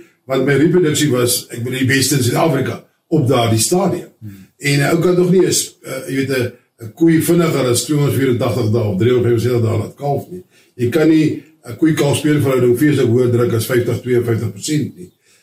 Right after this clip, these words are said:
Speaker 1: En ons kan nie ons verse vroeër as sesentwintig maande laat kalf nie. Dit is net fisies onmoontlik. Dit is fisiologies onmoontlik. So die enigste manier wat ek dit dan kon doen was om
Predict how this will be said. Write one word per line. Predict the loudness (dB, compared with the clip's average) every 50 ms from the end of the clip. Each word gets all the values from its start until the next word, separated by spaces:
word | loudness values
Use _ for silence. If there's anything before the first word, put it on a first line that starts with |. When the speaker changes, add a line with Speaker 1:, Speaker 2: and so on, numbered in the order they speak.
| _ _ _ -2
Speaker 1:
En | 2 2
ons | 2 2 2
kan | 2 2 2
nie | 4 4
ons | 4 2 2 0 -4 -8 -14
verse | -6 -2 -2 0 2 0 0 0 0
vroeër | -2 0 0 0 2 2
as | 0 0
sesentwintig | 0 0 0 0 0 0 0 0 -2 -2
maande | -2 0 0 0
laat | 0 -2 -4 -4
kalf | -4 -4 -4 -4 -4 -8
nie. | -8
Dit | -8 -6
is | -4
net | -2 -4 -4 -4 -10 _ _ _ _ _
fisies | -10 -2 0 0 0 0 0 -2 0
onmoontlik. | 2 2 2 2 2 0 -2 -6 -12 -16 -20 _ _ _ _ _ _
Dit | -4 -2 -2
is | 0
fisiologies | 0 0 2 2 2 2 4 2 2 2 0 0 0 -2
onmoontlik. | -2 -4 -6 -10 -14 -18 _ _ _ _ _ _ _ _ _ _ _ _ _ -6
So | -2 0
die | 2 2 2 2
enigste | 2 2 2 0 0 2 2 2
manier | 2 2 2 4 4 4 4 4 4 2
wat | 2 0
ek | 0 2
dit | 2 0 0
dan | 0 0 0 -2 -2
kon | -2 0 0 2 0 0
doen | 0 -2 -4 -4 -4
was | -4 -4 -2 -2 -2 -4 -6 -8
om | -2 0 2 2 2 2 0 0 -2 -6 -10